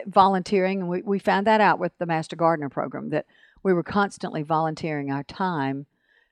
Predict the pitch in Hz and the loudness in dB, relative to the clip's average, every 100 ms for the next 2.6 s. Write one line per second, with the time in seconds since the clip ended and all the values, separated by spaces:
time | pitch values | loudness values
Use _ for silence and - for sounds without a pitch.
0 | _ - 143 131 131 _ _ 151 - _ | _ -6 -4 -4 -6 _ _ -18 -18 _
1 | _ - 254 - 170 190 160 - 156 147 | _ 4 6 6 2 -2 -2 -8 -10 -8
2 | - 262 277 175 151 | 2 2 4 2 0